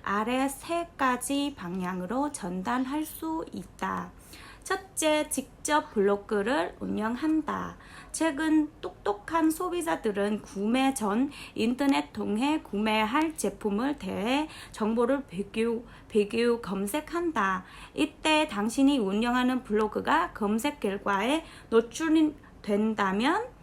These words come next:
노출된 당신 블로그가 소비자가 원하는 정보를 담고 있으며 전문가로서의 믿음을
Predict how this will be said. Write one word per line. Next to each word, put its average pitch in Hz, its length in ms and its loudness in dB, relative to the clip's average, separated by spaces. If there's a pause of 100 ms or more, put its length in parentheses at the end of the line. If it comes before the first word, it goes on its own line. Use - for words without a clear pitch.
(480)
노출된 226 680 2
당신 220 680 -2
블로그가 202 960 4
소비자가 294 800 4
원하는 220 520 4
정보를 202 720 2
담고 190 600 0
있으며 226 720 0 (440)
전문가로서의 254 1300 4
믿음을 214 560 0